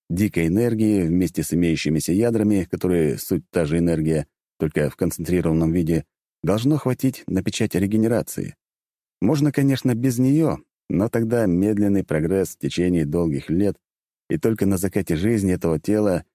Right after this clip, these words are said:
я смогу хотя бы прикоснуться к той же мощи, которой привык повелевать в прошлой жизни. Потому что человеческое тело просто не рассчитано на такие энергии.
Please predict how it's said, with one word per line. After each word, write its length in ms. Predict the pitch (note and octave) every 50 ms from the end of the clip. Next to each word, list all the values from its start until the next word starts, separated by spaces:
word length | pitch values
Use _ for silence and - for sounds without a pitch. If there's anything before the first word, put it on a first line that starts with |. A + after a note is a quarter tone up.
| _ _ _ _
я 220 | - - C#3+ D#3
смогу 500 | B2 - A#2+ A2+ G#2+ G#2+ A#2+ C3+ B2 -
хотя 360 | - - - F2+ D#2+ - A2 G2+
бы 160 | G2 F#2 D#2+
прикоснуться 680 | - - G2 - F2+ F2 - - A2+ A2+ G#2 - F2 D#2
к 40 | -
той 180 | - G2 F#2
же 120 | D2+ D#2+ E2+
мощи, 520 | F2+ G#2 A#2+ B2+ - - - B1 G1+ - _ _ _ _ _ _ _
которой 260 | - - - E2 E2
привык 380 | - - D2+ D#2+ F2 F2 D2+ -
повелевать 580 | - D#2 E2+ E2+ E2 E2+ F#2+ F#2+ E2+ - - _ _ _
в 40 | _
прошлой 320 | - A#2 F2 - - F2+ F#2
жизни. 420 | G2 G#2 E2 A1+ - - - - - _ _ _ _ _ _ _ _ _ _ _ _ _
Потому 280 | - - C3 D3 E3 F3
что 180 | C#3+ - D3+ C3
человеческое 540 | - C3+ C3 C3 B2+ A#2 - - A2+ G#2+
тело 280 | G2+ - A#2+ A#2+ A2+ A2
просто 380 | - - G#2+ A2 G2+ - - F#2+
не 120 | F#2+ F#2+
рассчитано 540 | F2+ F2 - - A#2 A#2+ A2 - F#2 E2+ D#2+
на 140 | E2 E2 D#2
такие 300 | D#2+ D#2 - F2 E2+ E2+
энергии. 500 | F2+ G2+ F#2+ E2+ - - - G1+ -